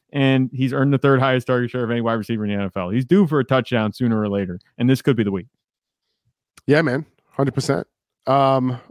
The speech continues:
Speaker 2: let's see. I have Zay Flowers at twenty-six this week. Zach, you have him at twenty-one. My issue with Flowers this week, it's a tough matchup overall. The Seahawks have given up the second least fantasy points to wide receivers over the last four weeks, and his average depth of target is just killing me.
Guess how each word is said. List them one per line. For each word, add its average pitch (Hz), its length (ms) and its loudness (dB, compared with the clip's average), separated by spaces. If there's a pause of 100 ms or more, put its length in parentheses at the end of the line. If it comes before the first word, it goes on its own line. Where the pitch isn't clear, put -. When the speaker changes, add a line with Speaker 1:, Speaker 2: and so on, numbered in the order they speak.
Speaker 2:
let's 151 180 -2
see. 113 220 -2 (360)
I 185 200 0
have 233 340 2 (200)
Zay 131 360 2
Flowers 131 720 0
at - 300 -4
twenty-six 143 520 -2
this 147 180 -6
week. 143 180 -2
Zach, 143 240 0
you 139 80 0
have 147 100 2
him 143 100 0
at 127 80 -2
twenty-one. 127 640 2 (480)
My 180 160 2
issue 240 260 0
with 196 120 4
Flowers 139 400 4
this 156 160 -4
week, 151 180 4
it's 165 120 2
a 226 60 4
tough 214 180 2
matchup 131 400 2
overall. 123 600 4
The 127 80 0
Seahawks 143 380 0
have 139 240 0
given 127 200 -2
up 127 100 -4
the 120 120 -2
second 147 380 0
least 139 200 0
fantasy 131 320 0
points 131 280 0
to 131 80 2
wide 123 120 4
receivers 123 600 0
over 131 200 2
the 127 60 0
last 120 380 -2
four 123 180 4
weeks, 170 400 -2 (680)
and 160 100 2
his 151 100 4
average 170 300 4
depth 151 140 2
of 139 100 -2
target 135 260 0
is 107 60 -6
just 113 140 -6
killing 104 260 -2
me. 95 140 -6